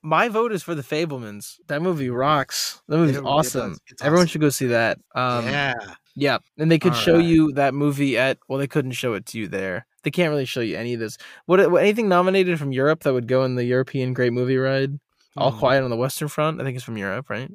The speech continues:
Speaker 1: Triangle of
Speaker 2: Yeah.
Speaker 1: Sadness.
Speaker 2: Triangle of Sadness, yeah.
Speaker 1: Did you see Elvis?
Speaker 2: Uh, yes, and I hated it.
Speaker 1: It's awesome. What are you
Speaker 2: I
Speaker 1: talking
Speaker 2: hate it. I
Speaker 1: about?
Speaker 2: hate Baz Luhrmann.
Speaker 1: I
Speaker 2: I
Speaker 1: loved
Speaker 2: hate
Speaker 1: it.
Speaker 2: him.
Speaker 1: I hate
Speaker 2: I
Speaker 1: Baz
Speaker 2: hate
Speaker 1: Luhrmann
Speaker 2: Baz
Speaker 1: too.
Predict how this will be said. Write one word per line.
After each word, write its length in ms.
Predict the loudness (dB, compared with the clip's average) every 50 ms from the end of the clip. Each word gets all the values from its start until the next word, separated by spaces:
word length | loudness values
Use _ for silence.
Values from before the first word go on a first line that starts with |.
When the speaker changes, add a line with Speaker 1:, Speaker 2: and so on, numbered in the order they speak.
| -18 -8
Speaker 1:
Triangle 300 | -4 -2 0 0 0 0
of 60 | 0
Speaker 2:
Yeah. 60 | 0
Speaker 1:
Sadness. 580 | 0 0 0 -2 -2 -6 -8 -10 -10 -14 -16 -18 -12
Speaker 2:
Triangle 320 | -8 -6 -6 -6 -6 -6
of 60 | -8
Sadness, 400 | -10 -10 -12 -12 -12 -12 -12 -12
yeah. 280 | -10 -10 -10 -10 -10 -12 -14 -20 -20 -20 -20 -20 -12 -8
Speaker 1:
Did 100 | -4 -4
you 60 | -2
see 140 | 0 2 4
Elvis? 560 | 6 6 4 4 2 0 0 -2 -6 -14 -16 _ _ _ _ _ -2
Speaker 2:
Uh, 300 | 0 2 2 2 2 0 -2
yes, 500 | -8 -16 -16 -16 -18 -18 -16 -16 -16 -16 -16
and 80 | -18 -20
I 20 |
hated 380 | -20 -20 -20 -20 -20 -20 -20 -20
it. 80 | -18 -16
Speaker 1:
It's 80 | -14 -12
awesome. 640 | -6 -2 2 4 4 2 2 2 0 0 0 0 -2 -4
What 120 | -6 -6
are 20 | -6
you 80 | -8
Speaker 2:
I 20 | -10
Speaker 1:
talking 400 | -10 -10 -2 2 2 4 4 4
Speaker 2:
hate 200 | 2 2 2 0 0
it. 40 | 0
I 160 | 0 0 0 0
Speaker 1:
about? 200 | -2 -4 -8 -12
Speaker 2:
hate 100 | -14 -16 -12 _ -2
Baz 260 | -2 -2 -2 -2 -6 -10
Luhrmann. 500 | -10 -8 -8 -8 -8 -10 -10 -12 -14 -18 _ -20 -20 -10 -4
Speaker 1:
I 200 | 0 2 2 2
Speaker 2:
I 20 |
Speaker 1:
loved 160 | 4 2 2
Speaker 2:
hate 160 | 4 4 2 2
Speaker 1:
it. 140 | 2 0
Speaker 2:
him. 160 | 0 -4 -8 -8
Speaker 1:
I 140 | -4 -2 -2
hate 200 | 0 -2 -2 0 4
Speaker 2:
I 140 | 4 4 4
Speaker 1:
Baz 40 | 4
Speaker 2:
hate 60 | 2
Speaker 1:
Luhrmann 220 | 2 2 2 0
Speaker 2:
Baz 80 | 0 0
Speaker 1:
too. 360 | 0 0 2 0 0 -2